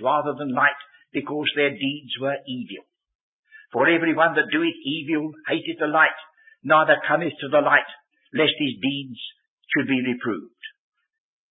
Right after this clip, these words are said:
Well, now, this is in the sphere of condemnation. And the same writer, John, within the space of a few verses, uses this peculiar word for evil again.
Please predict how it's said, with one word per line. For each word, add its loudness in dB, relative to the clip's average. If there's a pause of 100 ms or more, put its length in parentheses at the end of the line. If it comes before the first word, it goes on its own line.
(140)
Well, -2
now, 0 (140)
this -4
is -4
in -2
the -4
sphere -4
of -4
condemnation. -2 (680)
And 6
the 0
same 0
writer, 2
John, 2 (840)
within 2
the 4 (880)
space 2
of 0
a 4
few -6
verses, 2 (240)
uses -2
this -2
peculiar 2
word 4
for 0
evil 0
again. 2